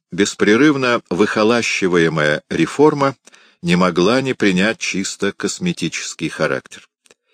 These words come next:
Именно таким было создание новых структур – промышленных,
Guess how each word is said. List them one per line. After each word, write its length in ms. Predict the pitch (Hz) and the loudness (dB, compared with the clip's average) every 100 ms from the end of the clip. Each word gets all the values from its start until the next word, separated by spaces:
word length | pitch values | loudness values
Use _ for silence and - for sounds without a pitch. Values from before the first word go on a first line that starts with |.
| - | -2
Именно 440 | 123 135 120 110 | -2 0 0 -2
таким 480 | 95 95 - 143 120 | 0 0 2 0 2
было 240 | 104 110 | 2 2
создание 640 | 107 - 85 73 92 90 85 | 2 -2 -4 -2 0 2 0
новых 420 | 80 92 87 80 | 2 4 4 0
структур – 600 | - - 87 - - 71 - | -4 -4 -4 -4 -6 -6 -6
промышленных, 840 | - 90 87 90 - 82 85 - | -2 0 0 -2 -4 -6 -6 -8